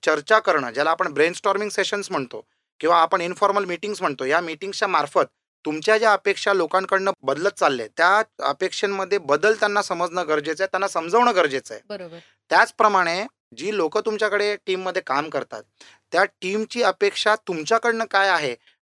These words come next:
Speaker 1: ते देखील एका उद्योजकाला समजणं फार गरजेचं आहे.
Speaker 2: हम्म.
Speaker 1: नाहीतर त्या उद्योजकाला वाटेल की मी जे यांच्याबद्दल विचार करतोय तेच योग्य आहे. जोपर्यंत आपण त्यांना feedback देऊ शकत नाही किंवा देत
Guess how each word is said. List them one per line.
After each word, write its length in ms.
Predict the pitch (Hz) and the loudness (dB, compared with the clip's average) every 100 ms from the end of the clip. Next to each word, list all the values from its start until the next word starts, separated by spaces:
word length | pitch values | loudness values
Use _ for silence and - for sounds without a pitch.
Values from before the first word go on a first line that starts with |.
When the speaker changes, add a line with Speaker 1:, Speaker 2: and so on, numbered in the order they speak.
| - | 2
Speaker 1:
ते 120 | 202 | 4
देखील 320 | 220 220 233 | 6 4 2
एका 160 | 226 220 | 2 2
उद्योजकाला 560 | 185 170 185 185 190 190 | 0 0 -2 0 0 0
समजणं 360 | 170 170 170 170 | -4 -6 -6 -2
फार 140 | 160 | 0
गरजेचं 420 | 139 131 131 - 123 | 0 -2 -2 -4 -6
आहे. 140 | 107 | -10
Speaker 2:
हम्म. 320 | - - 208 156 - | -16 -10 -10 -10 -6
Speaker 1:
नाहीतर 260 | 160 208 208 | -2 0 0
त्या 140 | 214 | 2
उद्योजकाला 520 | 190 202 208 208 208 | 2 2 2 2 2
वाटेल 280 | 202 185 208 - | 2 0 -4 -2
की 240 | 214 226 | -4 -4
मी 340 | - 143 156 202 | -6 -6 -4 -2
जे 120 | 226 | 0
यांच्याबद्दल 540 | 208 202 202 202 208 | 0 0 -4 -2 -4
विचार 300 | 185 175 196 | -4 0 0
करतोय 320 | 196 196 196 175 | 0 -2 -2 0
तेच 200 | 208 202 | 0 0
योग्य 300 | 180 147 123 | 2 0 -2
आहे. 100 | 110 - _ _ _ _ _ 110 | -12 -14 _ _ _ _ _ -2
जोपर्यंत 500 | 156 190 220 220 220 | 0 2 0 2 2
आपण 320 | 202 214 202 | 4 2 -2
त्यांना 280 | 202 202 202 | -2 -2 -4
feedback 400 | 147 151 220 185 | -4 2 2 2
देऊ 200 | 190 190 | 0 0
शकत 300 | 156 165 - | -4 -6 -6
नाही 260 | 127 127 104 - | -8 -8 -12 -6
किंवा 180 | 175 | -4
देत 220 | 156 156 | -2 -4